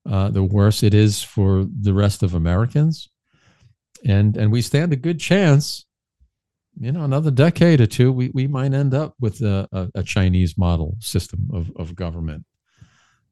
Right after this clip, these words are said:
Uh, you know, you look at Australia, they've, they've pretty much lost their, their, uh, democracy. Uh, New Zealand has pretty much lost their democracy.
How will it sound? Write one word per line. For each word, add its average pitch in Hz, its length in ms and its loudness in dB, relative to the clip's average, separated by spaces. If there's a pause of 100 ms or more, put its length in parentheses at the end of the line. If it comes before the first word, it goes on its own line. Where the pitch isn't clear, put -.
Uh, 98 460 -6
you 117 220 0
know, 131 260 4
you 117 320 2
look 127 160 2
at 117 80 6
Australia, 120 540 4
they've, 131 260 0
they've 123 220 -2
pretty 127 220 -4
much 90 320 -6
lost 90 340 -4
their, 85 260 -4 (500)
their, 85 380 -8
uh, 80 80 -8
democracy. 80 760 -6 (1120)
Uh, 95 340 -2
New 110 220 2
Zealand 120 560 4
has 101 200 2
pretty 98 260 -2
much 92 240 -4
lost 92 440 -2
their 92 140 0
democracy. 85 800 -8